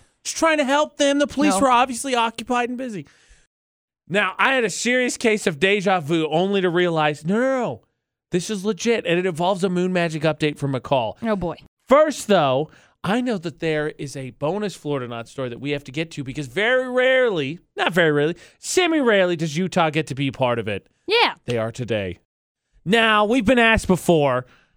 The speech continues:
Speaker 1: you ever think about doing a Utah or not? Or, or, or how often does Utah come up in Florida Not? 'Cause we know you're a veteran Florida Not player on the A J McCall Show at V F X. You know, it's the Carolinas,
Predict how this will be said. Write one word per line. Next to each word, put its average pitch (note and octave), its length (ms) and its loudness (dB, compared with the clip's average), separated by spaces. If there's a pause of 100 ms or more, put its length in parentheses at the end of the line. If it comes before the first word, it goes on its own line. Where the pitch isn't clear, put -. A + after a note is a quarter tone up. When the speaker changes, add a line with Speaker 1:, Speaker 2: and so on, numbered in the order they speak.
(240)
Speaker 1:
you A3 120 -2
ever C#4 160 -6
think - 220 -4
about B3+ 240 0
doing A3 340 0
a G#3+ 40 -2
Utah D3 640 -2
or C#3+ 40 -2
not? D3+ 360 0
Or, C3+ 80 -4 (340)
or, C#3 300 0 (200)
or D#3 260 -2 (120)
how - 160 0 (180)
often G4 280 0
does A#3 220 -2
Utah A#3 380 2
come F#3+ 180 2
up D#3+ 160 0
in D3 80 -2
Florida C#3+ 320 0
Not? C3+ 140 -2
'Cause E3+ 160 0
we B3+ 140 0
know F3+ 340 2 (100)
you're A#3 160 0
a G3+ 40 -2
veteran G#3 440 0
Florida G3 380 2
Not E3 220 2
player D#3+ 240 4
on D3 80 2
the C#3 100 -2
A C3+ 100 2
J C3 160 -2
McCall B2+ 320 -2
Show C3+ 160 -2
at B2 80 -2
V B2+ 120 0
F B2 140 -4
X. B2+ 200 -2
You C#3+ 60 -2
know, C#3+ 260 2
it's - 280 -4
the - 120 -14
Carolinas, E3+ 920 2